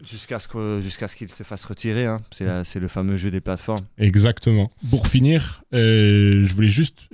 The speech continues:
Speaker 2: qu'on parle d'un attrait de ta carrière, c'est la scène. T'en as un peu parlé là tout le long
Speaker 1: Mhm.
Speaker 2: parce que je, je pense que c'est le mot que t'as beaucoup répété. Là, vous êtes dans une énième tournée avec
Speaker 1: Ouais.
Speaker 2: Cab. Euh,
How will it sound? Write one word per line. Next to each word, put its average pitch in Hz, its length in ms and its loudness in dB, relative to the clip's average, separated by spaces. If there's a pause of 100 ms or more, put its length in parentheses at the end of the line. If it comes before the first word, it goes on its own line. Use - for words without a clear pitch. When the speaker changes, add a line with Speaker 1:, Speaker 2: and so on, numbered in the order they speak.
Speaker 2:
qu'on 123 120 2
parle 120 180 2
d'un 104 160 2
attrait 117 320 0
de - 60 -14
ta 113 160 -2
carrière, 113 340 2
c'est 113 160 0
la 95 100 2
scène. 135 300 2
T'en 104 140 2
as 110 40 4
un 117 80 2
peu 123 120 4
parlé 123 240 2
là 101 100 4
tout - 200 -2
le 123 80 6
long 135 100 6
Speaker 1:
Mhm. 113 60 4
Speaker 2:
parce 180 140 4
que 117 140 4
je, - 80 -2 (220)
je - 80 -20
pense 120 180 0
que 117 80 2
c'est - 140 0
le 101 80 2
mot 117 100 4
que - 60 -4
t'as 92 120 0
beaucoup 120 280 2
répété. 117 480 2 (520)
Là, 123 140 4
vous 101 400 2
êtes 104 220 0
dans 98 240 4
une 98 340 4
énième 135 400 4
tournée 107 380 4
avec 92 240 2
Speaker 1:
Ouais. 120 80 0
Speaker 2:
Cab. 123 240 0 (640)
Euh, 101 720 2